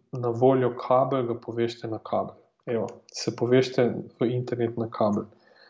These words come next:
Noben Wi-Fi ne dela toliko v redu, kot dela kabel.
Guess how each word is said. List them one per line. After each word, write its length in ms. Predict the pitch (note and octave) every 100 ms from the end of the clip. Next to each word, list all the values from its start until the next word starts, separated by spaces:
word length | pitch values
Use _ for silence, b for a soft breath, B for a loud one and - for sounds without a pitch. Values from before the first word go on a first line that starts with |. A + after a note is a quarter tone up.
| b
Noben 640 | B2+ A#2+ A#2 C3+ D3+ D3+ -
Wi-Fi 520 | C3 C3+ C3 - C3+
ne 100 | B2
dela 280 | A#2+ B2 B2
toliko 260 | A#2+ B2 A#2+
v 40 |
redu, 220 | A#2+ A2+
kot 200 | A#2 A2
dela 180 | A2+ A2+
kabel. 380 | - A2+ G2+ -